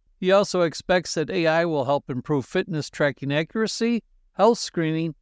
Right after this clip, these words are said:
and personalized recommendations. Number two, a greater focus on non-wrist-based wearables. The article points out that smart rings are becoming more popular, especially for those who want a more discreet and stylish way to monitor their fitness, sleep, and health.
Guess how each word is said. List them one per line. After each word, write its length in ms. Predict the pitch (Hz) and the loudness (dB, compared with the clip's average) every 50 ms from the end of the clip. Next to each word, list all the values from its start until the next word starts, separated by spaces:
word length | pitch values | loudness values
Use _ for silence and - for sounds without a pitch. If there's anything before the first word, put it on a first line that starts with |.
| _ _ _ _ _ _ - | _ _ _ _ _ _ -2
and 340 | 196 240 262 247 190 - | 0 2 2 2 0 -2
personalized 880 | - - 190 220 226 - - 175 151 143 139 135 139 143 143 131 - - | 0 2 2 2 2 0 -4 -4 -2 0 0 2 2 0 -2 -4 -4 -2
recommendations. 1160 | 160 147 139 - 139 135 139 127 113 143 170 202 202 - - - - - _ - - - - _ _ _ _ _ _ _ _ | -2 -2 -2 -2 -2 -4 -4 -2 0 0 0 2 0 -2 -6 -10 -12 -14 _ -20 -20 -20 -20 _ _ _ _ _ _ _ _
Number 240 | 208 214 214 202 185 | -2 0 2 0 0
two, 480 | - - - 254 262 226 196 202 220 - _ _ _ _ _ _ _ _ | 0 -2 -2 0 2 2 2 2 -2 -4 _ _ _ _ _ _ _ _
a 140 | - 196 170 | -6 -6 -2
greater 340 | 135 220 240 247 240 214 165 | 2 4 4 4 4 2 -2
focus 500 | - - 226 226 202 180 185 165 - - | 0 0 0 0 0 -2 -4 -4 -2 0
on 240 | 170 165 160 151 | 0 0 0 -2
non-wrist-based 960 | 151 170 190 208 214 196 175 170 185 180 - - - 156 175 170 160 - - - | -2 0 0 0 0 -2 -2 0 -2 -2 -2 -4 -4 -2 -2 -2 -2 -4 -6 -6
wearables. 720 | 139 160 165 185 170 127 110 107 - - - - - _ _ _ _ _ _ _ _ _ _ _ _ - | -4 0 0 0 0 -2 -4 -6 -10 -10 -14 -16 -20 _ _ _ _ _ _ _ _ _ _ _ _ 0
The 80 | 175 180 | 2 4
article 280 | 185 190 160 - 170 | 4 4 2 0 -4
points 380 | 143 - 196 185 180 147 - 196 | -4 -2 -2 -2 -2 0 0 2
out 240 | 180 185 190 160 - | 2 2 2 2 -2
that 180 | 175 151 131 | -4 -4 -4
smart 380 | - - - - 185 208 214 - | -6 -8 -4 0 2 2 2 2
rings 320 | 185 185 185 185 175 135 | 0 0 0 0 0 0
are 140 | 170 160 156 | 0 0 0
becoming 420 | 160 151 - 175 170 175 170 147 | 0 -2 -2 0 0 0 0 -2
more 220 | 147 156 190 208 - | 0 0 0 0 0
popular, 580 | - - 175 170 165 - 160 139 139 139 147 | 0 2 2 2 0 0 -2 -2 0 0 0
especially 600 | 147 143 - - - 180 180 165 - - 160 156 143 | -2 -4 -6 -4 -2 0 0 0 -2 -4 -4 -4 -4
for 180 | - - 160 | -4 -4 -2
those 300 | 139 165 170 175 151 - | 0 0 0 0 0 -2
who 80 | - 170 | -4 -4
want 240 | 151 160 165 156 147 | -2 0 0 0 -2
a 20 | |
more 240 | 139 151 170 180 170 | -2 -2 0 0 0
discreet 560 | 135 131 135 - - - - 175 185 180 - | -2 -4 -6 -6 -8 -6 -4 -2 -2 -2 -2
and 100 | 143 127 | -4 -10
stylish 560 | - - - 175 165 170 165 156 139 - - | -10 -4 0 0 2 2 2 0 -2 -4 -4
way 200 | - 165 165 170 | -4 -2 0 0
to 80 | 160 143 | 0 -2
monitor 440 | 127 139 147 151 160 156 131 135 131 | -2 -2 -2 0 -2 -2 -4 -4 -4
their 220 | 131 147 143 131 | -2 -2 -2 -2
fitness, 520 | - - - 196 220 240 233 226 226 - - | -4 -4 -2 -2 0 0 0 0 0 0 -2
sleep, 420 | - - - 190 190 202 - - | -4 -4 0 0 0 0 0 -2
and 160 | 165 156 139 | -2 -2 -2
health. 400 | 117 156 151 123 - - - - | -2 -2 -2 -2 -4 -6 -12 -20